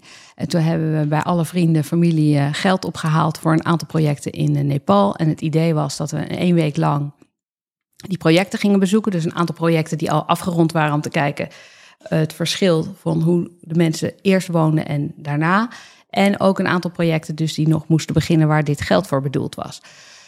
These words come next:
En dat, en we hadden dus allerlei donateurs gevraagd om mee te gaan. En dat was echt een hele mooie reis. En het tweede deel zijn wij, eh, hebben we Poen Hill beklommen. Nou, voor, eh, Nepali is dat een, eh, ze noemden het de Mickey Mouse Trail.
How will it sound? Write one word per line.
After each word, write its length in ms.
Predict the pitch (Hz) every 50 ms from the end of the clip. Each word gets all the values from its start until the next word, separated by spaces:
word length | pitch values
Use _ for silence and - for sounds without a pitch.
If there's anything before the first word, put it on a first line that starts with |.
| _ _ _
En 420 | - 185 180 180 175 170 165 165
dat, 220 | 160 160 156 - - _
en 180 | - 170 175 170
we 60 | 165
hadden 320 | 156 151 170 170 165 165
dus 240 | 160 160 156 - -
allerlei 440 | - 185 180 175 170 165 165 160 160 156
donateurs 800 | 156 156 147 165 160 160 160 151 - - 170 160 156 156 - -
gevraagd 460 | - 147 - - 147 143 139 - -
om 100 | - 151
mee 200 | 151 151 160 170
te 120 | - 165
gaan. 280 | - - 151 151 156 -
En 100 | - 151
dat 160 | 143 151 -
was 140 | - - -
echt 160 | - 143 -
een 80 | 160 143
hele 200 | 147 156 156 156
mooie 280 | 156 147 139 143 143 143
reis. 360 | 143 147 139 139 151 - -
En 120 | - 160
het 140 | 156 143 -
tweede 420 | - - 175 185 185 180 170 165
deel 260 | 156 165 165 160 160 147
zijn 260 | - 156 151 156 151
wij, 380 | 151 147 - - 147 147 143 139
eh, 180 | 139 139 143
hebben 180 | 143 151 143 143
we 80 | 147 139
Poen 280 | _ - 180 170 160
Hill 320 | 147 151 160 151 143 143 131
beklommen. 520 | 127 143 - - 143 143 143 139 151 170 _ _ _ _ _ _ _ _ _ _ - _
Nou, 160 | - 156 156 143
voor, 280 | 156 151 143 147 143 147 147
eh, 60 | 147 147
Nepali 640 | 147 151 151 151 - 190 180 175 165 156 151 147
is 120 | 147 139 -
dat 240 | - 151 139 -
een, 180 | 156 147 147 147
eh, 280 | 143 143 135 127 - 160
ze 120 | - 165
noemden 280 | 160 160 160 156 151 151
het 100 | 143 _
de 100 | 147 151
Mickey 260 | 160 165 165 156 165 156
Mouse 320 | 156 160 180 196 190 -
Trail. 340 | - 180 170 175 185 185